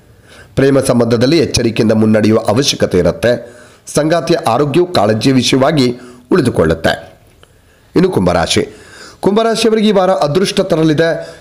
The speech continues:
ಈ ವಾರ ನಿಮ್ಮ ಯೋಜಿತ ಕೆಲಸವು ಸಮಯಕ್ಕೆ ಪೂರ್ಣಗೊಳ್ಳುತ್ತೆ. ಇದರಿಂದಾಗಿ ನಿಮ್ಮಲ್ಲಿ ವಿಭಿನ್ನ ಶಕ್ತಿ ಮತ್ತು ಆತ್ಮವಿಶ್ವಾಸವನ್ನ ಕಾಣಬಹುದು. ಈ ವಾರ ನಿಮ್ಮ ಮಾತು ಮತ್ತು ನಡವಳಿಕೆಯ ಮೂಲಕ ನಿಮ್ಮ ಕೆಲಸವನ್ನ ಪೂರ್ಣಗೊಳಿಸಲು ನಿಮಗೆ ಸಾಧ್ಯವಾಗತ್ತೆ.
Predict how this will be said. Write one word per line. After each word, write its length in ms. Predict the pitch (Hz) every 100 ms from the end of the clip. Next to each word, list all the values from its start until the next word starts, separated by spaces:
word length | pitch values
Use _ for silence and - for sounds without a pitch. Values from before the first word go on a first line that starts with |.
| -
ಈ 80 | 139
ವಾರ 240 | 135 131
ನಿಮ್ಮ 200 | 143 117 120 -
ಯೋಜಿತ 380 | 117 113 117 117
ಕೆಲಸವು 640 | 113 - 110 107 110 113
ಸಮಯಕ್ಕೆ 420 | 110 107 113 113
ಪೂರ್ಣಗೊಳ್ಳುತ್ತೆ. 1000 | 110 123 151 180 143 127 143 127 - - - - -
ಇದರಿಂದಾಗಿ 440 | 185 262 233 165 147
ನಿಮ್ಮಲ್ಲಿ 540 | 131 120 113 117 110
ವಿಭಿನ್ನ 600 | - - 117 123 147 220
ಶಕ್ತಿ 360 | 226 151 - -
ಮತ್ತು 260 | 120 110 101
ಆತ್ಮವಿಶ್ವಾಸವನ್ನ 920 | 92 - 98 92 - 92 87 87 110
ಕಾಣಬಹುದು. 600 | - 80 82 85 80 - - - - - - - 175
ಈ 40 |
ವಾರ 200 | 196 214 175 185 - - - -
ನಿಮ್ಮ 180 | 147 156
ಮಾತು 360 | 131 131 180 220
ಮತ್ತು 220 | 196 190
ನಡವಳಿಕೆಯ 540 | 139 113 135 151 156
ಮೂಲಕ 340 | 101 87 80 - 76 - - - - -
ನಿಮ್ಮ 160 | 165
ಕೆಲಸವನ್ನ 540 | 170 180 214 214 214 180
ಪೂರ್ಣಗೊಳಿಸಲು 720 | 175 180 233 165 127 131 151
ನಿಮಗೆ 300 | 151 107 127
ಸಾಧ್ಯವಾಗತ್ತೆ. 960 | 127 92 80 78 82 85 - - -